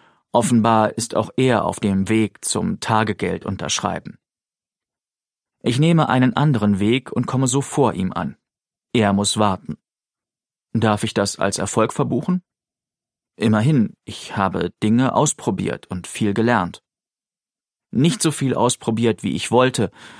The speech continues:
und andere Dinge gelernt, als ich gerne erfahren hätte, aber immerhin. Es war sehr interessant.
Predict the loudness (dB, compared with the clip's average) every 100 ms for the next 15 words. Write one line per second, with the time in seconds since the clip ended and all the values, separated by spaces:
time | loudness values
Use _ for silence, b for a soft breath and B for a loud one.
0 | B -2 2 4 4 4 2 2 2 2
1 | 2 4 2 0 -4 -4 -4 -4 -4 -2
2 | 0 0 0 0 2 2 0 0 -2 B
3 | B B B _ _ -2 0 2 2 4
4 | 2 0 _ _ _ _ _ _ _ _
5 | _ -4 2 2 4 2 2 0 0 0
6 | 0 -2 -4 -12